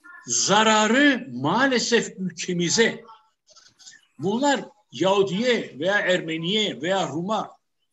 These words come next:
kötülük etmiyorlar veya da karşı konuşmuyorlar. Bunlar Türkiye'ye karşı konuşuyorlar ve bizi zor durumda bırakan bu. Çünkü bütün bu yazıların hiçbiri artık dünya üzerinde sessiz kalmıyor.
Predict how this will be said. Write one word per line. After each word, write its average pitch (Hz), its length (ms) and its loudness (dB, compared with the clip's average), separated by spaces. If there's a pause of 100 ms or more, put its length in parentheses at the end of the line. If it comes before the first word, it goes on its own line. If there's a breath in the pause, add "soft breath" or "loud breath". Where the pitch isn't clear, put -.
kötülük 180 440 -4
etmiyorlar 202 640 -2
veya 165 180 -2
da 175 120 -4
karşı 170 360 -6
konuşmuyorlar. 185 640 -6 (380)
Bunlar 202 480 -4 (120)
Türkiye'ye 269 800 2
karşı - 640 -4
konuşuyorlar 202 580 -4 (320 loud breath)
ve 196 140 4
bizi 233 240 2
zor 233 300 2
durumda 233 320 0
bırakan 208 480 -2
bu. 247 200 0 (540 loud breath)
Çünkü 208 420 -2 (180)
bütün 285 540 2
bu 247 140 -2
yazıların 220 680 2
hiçbiri 196 720 -2
artık 196 560 -6
dünya 208 580 2
üzerinde 196 540 0
sessiz - 460 -8
kalmıyor. 208 480 -4